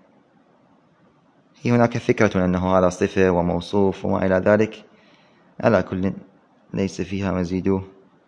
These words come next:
نفع. نعم.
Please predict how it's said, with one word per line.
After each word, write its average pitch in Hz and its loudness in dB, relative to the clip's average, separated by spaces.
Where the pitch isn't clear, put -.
نفع. 90 -4
نعم. 95 -4